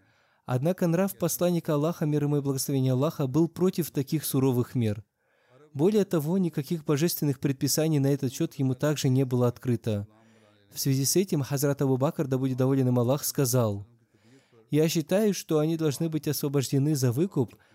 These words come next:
потому что, в конце концов, это наши братья и родственники. Кто знает, может, завтра среди этих людей появятся люди, преданные исламу». Однако Хазрат Умар, да будет доволен им Аллах, выступил против этой точки зрения и сказал:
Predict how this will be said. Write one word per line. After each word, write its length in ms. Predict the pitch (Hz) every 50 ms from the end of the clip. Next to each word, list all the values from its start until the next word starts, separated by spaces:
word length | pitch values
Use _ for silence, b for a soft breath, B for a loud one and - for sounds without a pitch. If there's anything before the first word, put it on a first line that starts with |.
| b b
потому 380 | - 185 180 - 175 185 208 226
что, 160 | - - 175
в 60 | -
конце 340 | - 170 160 156 - - 170
концов, 460 | - - 147 135 - 185 208 190 - - -
это 260 | - 151 147 - 151
наши 300 | 143 151 151 139 - 147
братья 380 | 131 131 139 165 175 - - 143
и 80 | 131 127
родственники. 800 | 127 135 131 - - 139 123 120 113 - - 117 107 101 98 - _ _ _ - - - _ _ _
Кто 280 | - - - 185 208 247
знает, 520 | 226 190 170 165 190 208 180 139 131 -
может, 320 | 135 151 165 151 156 143 127
завтра 400 | 135 147 190 196 - - 139 127
среди 340 | - 156 151 139 143 147 151
этих 240 | 143 - 143 117
людей 400 | - 139 127 117 127 147 185 196
появятся 560 | - - 160 160 180 202 208 196 190 - - 160
люди, 400 | 143 156 202 214 190 - 139 127
преданные 640 | - - 139 165 180 165 175 160 151 147 143 135 135
исламу». 680 | 127 - - 143 135 120 117 113 110 110 104 104 104 - - - _ _ 123 _ 131 117 110 _ 110 _ 113 107 117 120 120 113 110 101 _ 110 113 147 _ _ _ _ _ _ _ _ _ _ _ _ _ _ 143 _ _
Однако 500 | 135 127 131 123 143 156 156 156 170 151
Хазрат 460 | - 160 151 143 - 156 156 151 -
Умар, 260 | 139 131 147 175 185
да 80 | 160 156
будет 240 | 143 151 147 143 135
доволен 320 | 139 135 135 131 127 127
им 100 | 123 123
Аллах, 300 | 123 127 147 160 151 -
выступил 460 | 151 160 170 - - 151 - 165 151
против 420 | - - 156 180 180 - 170 - -
этой 220 | 151 139 - 135
точки 320 | 127 - 139 131 - - 127
зрения 500 | 110 - 131 147 170 175 160 127 117 120
и 100 | 139 139
сказал: 640 | - - - 143 123 - 127 117 110 104 98 101